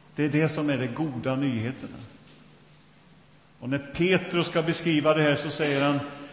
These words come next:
"Genom hans sår har vi blivit helade." Eller blivit botade. Och det är det som är det märkliga, att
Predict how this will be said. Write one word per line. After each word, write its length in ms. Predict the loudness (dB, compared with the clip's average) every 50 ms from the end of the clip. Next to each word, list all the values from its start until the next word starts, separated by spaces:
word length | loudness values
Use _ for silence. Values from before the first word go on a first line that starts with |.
| -20 -20 -20 -20 -20 -20 -20 -20 -20 -16 -4
"Genom 400 | 0 4 4 4 6 4 2 2
hans 840 | 0 0 2 4 6 6 6 4 2 0 -2 -2 -2 -4 -4 -6 -8 -6
sår 680 | -4 -2 -2 0 0 0 0 0 0 -2 -2 -4 -6 -8 -8 -10 -12 -14 -18 -20 -20 -20 -20 -20 -20 -20 -20 -6
har 240 | -2 0 2 2 0 0 0
vi 280 | 0 0 0 -2 -4
blivit 380 | -2 0 2 2 2 2 -2 -2
helade." 600 | -2 -4 -2 -2 0 0 -2 -2 -4 -6 -8 -10 -12 -12 -16 -20 -20 -20 -20 -20 -20 -20 -20 -20 -20 _ -20 -20 -20 -20 -20 -20 -20 -20 -20 -20 -20 -18 -12 -8
Eller 160 | -6 -6 -6
blivit 420 | -4 -4 -4 -4 -4 -6 -8 -8
botade. 560 | -10 -10 -10 -10 -12 -12 -10 -10 -10 -10 -12 -16 -16 -20 -20 -20 -20 -20 -20 -20 -20 -20 -20 -20 -20 -20 -20 -20 -20 -20 -20 -20 -20 -20 -20 -20 -20 -20 -20 -20 -20 -20 -20 -20 -20 -20 -20 -20 -20 -20 -20 -20 -20 -20 -20 -20 -20 -20 -20 -20 -20 -20 -20 -20 -20 -20 -20 -20 -20 -20 -20 -20 -20 -20 -20 -20 -20 -20 -20 -20 -20 -20 -20 -20 -16 -10
Och 100 | -6 0
det 80 | 2 2
är 60 | 6
det 180 | 6 6 6 6
som 180 | 4 4 4
är 80 | 4 2
det 80 | 2
märkliga, 540 | 4 4 4 4 2 0 0 0 0 2 2
att 220 | 0 -2 -4 -12